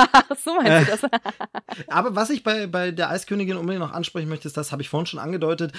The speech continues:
Speaker 2: da sind wir beim Thema Synchro. Ich finde, hier wurde alles richtig gemacht. Also wir haben vorhin schon über Harpe Kerkeling gesprochen und da finde ich sogar, dass die deutsche Synchro eben besser ist, denn hier ist es ja so, dass, äh, im Deutschen singt ja, jetzt muss ich mich bei dem Namen, tue ich mich immer ein bisschen schwer, Willemijn, Willemien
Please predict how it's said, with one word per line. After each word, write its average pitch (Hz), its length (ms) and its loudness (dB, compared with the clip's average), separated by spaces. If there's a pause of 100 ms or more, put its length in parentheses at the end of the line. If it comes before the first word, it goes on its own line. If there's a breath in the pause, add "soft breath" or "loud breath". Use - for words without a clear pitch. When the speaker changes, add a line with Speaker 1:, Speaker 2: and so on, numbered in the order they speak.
(140 loud breath)
Speaker 2:
da 139 120 -2
sind 190 100 -2
wir 196 80 0
beim 165 160 0
Thema 160 240 -2
Synchro. 127 400 -2
Ich 113 100 -6
finde, 170 160 -2
hier 175 220 -2
wurde 220 160 -2
alles 175 240 -6
richtig 196 240 -12
gemacht. 202 300 -8
Also 151 120 -6
wir 151 60 2
haben 147 100 -2
vorhin 165 220 -4
schon 170 160 -10
über 143 240 -2
Harpe 139 160 -10
Kerkeling 147 380 -6
gesprochen 180 500 -6 (280 loud breath)
und 131 200 -8
da 143 160 0
finde 196 260 -2
ich 170 80 -6
sogar, 175 240 -2
dass 156 320 -6 (100)
die 135 120 -8
deutsche 165 380 0
Synchro 160 380 -4
eben 127 280 -4
besser 190 340 -2
ist, 233 300 -6 (400 soft breath)
denn 185 300 2
hier 202 120 2
ist 190 100 -4
es 190 120 -10
ja 170 160 0
so, 139 420 -2
dass, 160 420 -4
äh, 151 400 -2
im 147 300 0 (240 soft breath)
Deutschen 196 800 0 (140)
singt 143 460 -2
ja, 160 400 2
jetzt 135 260 -6
muss 147 320 -4
ich 185 40 -4
mich 151 100 -4
bei 151 80 2
dem 135 120 4
Namen, 135 220 -2
tue 175 120 -4
ich 156 60 -6
mich 156 100 -4
immer 156 100 -4
ein 147 40 -4
bisschen 139 160 -4
schwer, 143 400 0
Willemijn, 175 680 -2
Willemien 170 600 -2